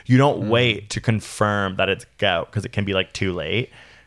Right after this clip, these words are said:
Speaker 1: 'Cause you want the crystals. Essentially, what happens is there's these truly physical crystals, like, <laughs> they take, they can take them out of your foot and look at them. They don't even have to magnify, like, that much, and they're like, "There they are." <laughs> It's so scary. Made up of uric acid.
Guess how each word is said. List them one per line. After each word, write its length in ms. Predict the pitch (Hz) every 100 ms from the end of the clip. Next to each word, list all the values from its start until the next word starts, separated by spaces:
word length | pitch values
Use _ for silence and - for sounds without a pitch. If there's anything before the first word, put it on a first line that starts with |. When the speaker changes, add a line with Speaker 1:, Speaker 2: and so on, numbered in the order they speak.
| -
Speaker 1:
'Cause 140 | 120
you 80 | 107
want 300 | 98 101 101
the 80 | 120
crystals. 760 | - 98 - 120 131 143 135 -
Essentially, 600 | 120 107 101 107 104 98 - _ - - - _ _
what 240 | 110 131 -
happens 720 | - 107 95 127 151 165 -
is 200 | 117 104
there's 220 | 110 98
these 220 | 110 98 - _ _ _ _ _ _ _ -
truly 640 | - 123 123 131 143 165
physical 440 | 165 117 107 113 107
crystals, 380 | 98 - 117
like, 140 | 104 98
<laughs> 120 | 117
they 60 | 123
take, 280 | - 101 -
they 100 | 104
can 160 | 110
take 220 | - 95 -
them 100 | 110
out 80 |
of 40 | 110
your 100 | 110
foot 280 | - 92 -
and 220 | 95 95
look 180 | 90 90
at 60 | 101
them. 200 | 117 117 - -
They 100 | 107
don't 140 | 113
even 100 | 120
have 100 | 131
to 60 | 131
magnify, 440 | 117 101 98 101 101
like, 200 | 95 92
that 220 | 87 -
much, 240 | 85 -
and 100 | 104
they're 80 | 92
like, 180 | 90 -
"There 200 | 110 123 -
they 140 | 113
are." 220 | 101 -
<laughs> 40 | 117
It's 220 | - -
so 180 | 113 104
scary. 560 | - 98 92 98 123 - - - - - 135
Made 240 | 127 123
up 100 | 123
of 120 | 117
uric 260 | 110 101 101
acid. 560 | 85 82 - 120 143